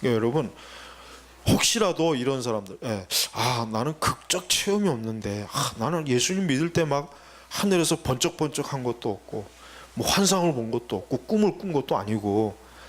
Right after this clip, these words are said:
나는 무슨 대단한 막 그냥 이런 게 없는데, 아, 이게 구원받은 건가?"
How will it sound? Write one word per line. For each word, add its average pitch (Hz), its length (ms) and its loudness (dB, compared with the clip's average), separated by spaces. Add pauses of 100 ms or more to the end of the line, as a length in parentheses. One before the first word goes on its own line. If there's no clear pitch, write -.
(340)
나는 165 200 2
무슨 156 220 2
대단한 175 580 0
막 139 180 -2
그냥 139 420 -4 (320)
이런 185 280 2
게 180 80 2
없는데, 131 400 -2 (360)
아, 95 80 -6
이게 117 220 -8
구원받은 143 560 0
건가?" 113 520 0